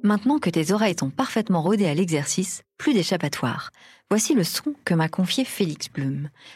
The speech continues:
Tu ne connais pas Félix, c'est normal. Tout ce que je peux te dire, c'est que, comme beaucoup d'artistes sonores, c'est un sacré voyageur, qui vit tantôt au Mexique, tantôt au Brésil,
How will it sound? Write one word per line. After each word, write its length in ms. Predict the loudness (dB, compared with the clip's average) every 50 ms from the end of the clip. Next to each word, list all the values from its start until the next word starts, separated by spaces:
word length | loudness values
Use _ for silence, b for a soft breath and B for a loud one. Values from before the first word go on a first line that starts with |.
| B B
Tu 120 | -2 -2
ne 60 | 0
connais 240 | 0 0 0 0 0
pas 160 | 0 0 0
Félix, 340 | 0 0 0 2 0 0 0
c'est 140 | 0 2 2
normal. 440 | 2 2 2 4 2 2 2 0 -2 b b b b b b b -2
Tout 120 | -2 -2
ce 80 | 0 0
que 80 | -2
je 80 | -2 -2
peux 140 | -2 -2 0
te 100 | 0 0
dire, 340 | 2 2 2 4 2 2 0 -2
c'est 160 | -2 -2 0
que, 180 | 2 0 0
comme 340 | 0 0 -2 0 0 2 2
beaucoup 240 | 0 0 0 0 0
d'artistes 440 | 0 0 -2 -2 -2 -4 -2 -2 -2
sonores, 400 | -2 0 0 2 2 2 0 0
c'est 200 | -2 -2 -2 -2
un 60 | -2
sacré 340 | 0 0 -2 -2 0 -2 0
voyageur, 600 | 0 2 0 0 0 -2 -2 -2 -4 -4 -6 -12 B B B B B B -4
qui 140 | -2 -2
vit 140 | -2 -2 -4
tantôt 340 | -4 -4 -4 -2 0 2 2
au 60 | 2
Mexique, 540 | 2 0 -2 -2 -6 -10 -10 -10 -12 -20 -20 _ _ _ -4
tantôt 260 | -4 -2 0 2 2
au 60 | 2
Brésil, 500 | 2 0 0 -2 0 0 0 0 0 -2